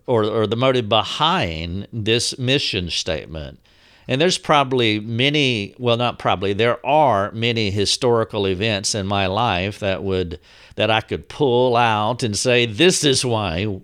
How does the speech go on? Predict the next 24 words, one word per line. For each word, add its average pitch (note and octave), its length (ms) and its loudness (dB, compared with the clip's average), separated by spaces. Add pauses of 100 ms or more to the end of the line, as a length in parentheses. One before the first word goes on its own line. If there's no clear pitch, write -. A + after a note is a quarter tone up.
I G#2+ 160 0
do G#2 300 0
what A2 160 2
I A2 160 2
do G#2+ 160 -2
uniquely G#2 960 -2
the A2 160 -6
way G#2 220 -2
that G2+ 160 -2
I G#2+ 320 0 (640)
do G#2+ 340 0
it." - 260 -12 (600)
Uh, G2 140 -4
but G2 220 -2
one B2+ 180 0
of B2+ 100 0
the B2 60 -2
more A#2 320 2
powerful A#2+ 1160 -2
historical A#2 880 0
moments A2 520 -2
in G#2+ 80 -2
my G2+ 220 0
life F#2 600 -6